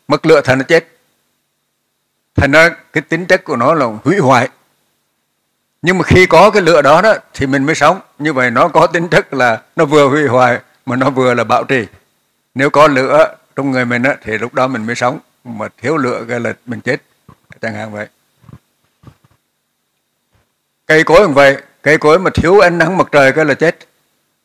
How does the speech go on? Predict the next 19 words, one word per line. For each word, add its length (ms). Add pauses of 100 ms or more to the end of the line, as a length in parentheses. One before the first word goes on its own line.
(1080)
Tức 100
là 100
nó 120
ph-, 160 (140)
nó 160
vẫn 240
cần 260
có 180
cái, 240 (220)
cái, 120 (160)
cái 80
sức 220
nóng. 240 (1500)
Dạ. 160 (3000)
Thì, 260
à, 300 (840)
còn 240
gió 280
đó 180